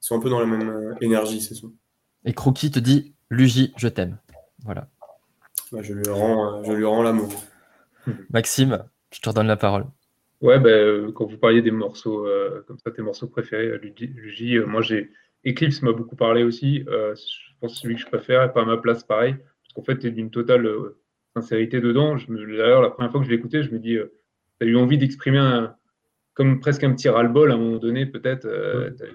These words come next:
Speaker 3: t'as dû traverser plusieurs phases, peut-être, entre la transition Columbine jusqu'en solo. Peut-être pas aidé non plus par le confinement. Euh, est-ce que t'as eu,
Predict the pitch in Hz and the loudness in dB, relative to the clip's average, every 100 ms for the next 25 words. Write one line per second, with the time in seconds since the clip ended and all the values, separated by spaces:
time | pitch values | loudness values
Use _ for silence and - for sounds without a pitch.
0 | - 113 113 - 117 117 135 131 117 123 | -14 -16 -10 -2 0 0 -4 -8 0 0
1 | 120 147 147 127 135 135 135 113 107 _ | 2 0 -2 -4 -4 -4 -2 -6 -8 _
2 | 110 107 104 _ _ _ _ - 113 131 | -10 -10 -16 _ _ _ _ -14 -6 -2
3 | 123 - 135 135 123 123 135 120 - 110 | -2 -2 -2 2 2 2 2 0 -4 -14
4 | - 120 135 160 - _ _ _ _ - | -8 0 2 2 0 _ _ _ _ -8
5 | - 135 - 156 147 156 143 160 143 135 | -4 -2 2 4 6 6 4 2 2 2
6 | 127 135 - 135 160 175 117 113 113 113 | 2 -2 -2 -2 -2 -2 -4 -2 0 -2
7 | 117 117 - _ _ - - - 147 151 | -2 -6 -12 _ _ -20 -20 -4 0 4
8 | 143 139 135 127 | 4 4 2 -2